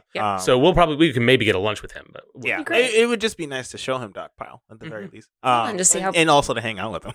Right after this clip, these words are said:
Speaker 1: Yeah.
Speaker 2: <laughs>
Speaker 1: Well, and I'm curious, you know, for you guys, to, 'cause I'm lame, I'm not going.
Speaker 3: Mm-hmm.
Speaker 1: Um, but I'd be curious to hear the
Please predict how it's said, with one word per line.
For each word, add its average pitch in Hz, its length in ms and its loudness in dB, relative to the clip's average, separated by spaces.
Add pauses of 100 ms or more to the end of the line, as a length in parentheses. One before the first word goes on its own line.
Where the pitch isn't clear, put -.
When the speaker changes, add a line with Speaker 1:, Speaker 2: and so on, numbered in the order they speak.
Speaker 1:
Yeah. 302 360 2
Speaker 2:
<laughs> - 40 -6
Speaker 1:
Well, 277 160 4
and 247 120 4
I'm 240 140 0
curious, 226 340 0
you 190 80 -2
know, 156 320 -6
for - 200 -2
you 190 80 6
guys, 175 300 4
to, 175 180 -6 (120)
'cause 180 120 -8
I'm 190 160 2
lame, 151 200 4
I'm 156 140 6
not 147 160 2
going. 151 280 -6 (220)
Speaker 3:
Mm-hmm. 98 320 -6
Speaker 1:
Um, 175 420 4
but 160 300 4
I'd 160 160 0
be 160 340 2
curious 156 360 0
to 165 100 -4
hear 156 420 0
the 156 500 0